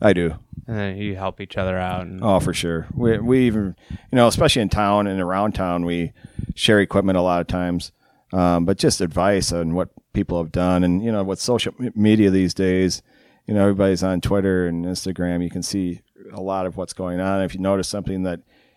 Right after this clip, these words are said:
Speaker 1: find interesting, I just call 'em and say, "Hey, what, what, c-, can you elaborate a little bit more on what you're doing with this?"
Speaker 2: What, what's an example of that?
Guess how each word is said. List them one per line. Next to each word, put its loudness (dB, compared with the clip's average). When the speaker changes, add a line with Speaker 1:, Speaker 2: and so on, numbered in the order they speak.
Speaker 1:
find -4
interesting, -4
I -6
just -6
call -6
'em -8
and -10
say, -10
"Hey, -6
what, -8
what, -2
c-, -2
can -2
you 2
elaborate 2
a -2
little 0
bit -6
more -4
on -4
what -6
you're -8
doing -2
with -8
this?" -8
Speaker 2:
What, 4
what's 2
an 4
example 2
of 0
that? -6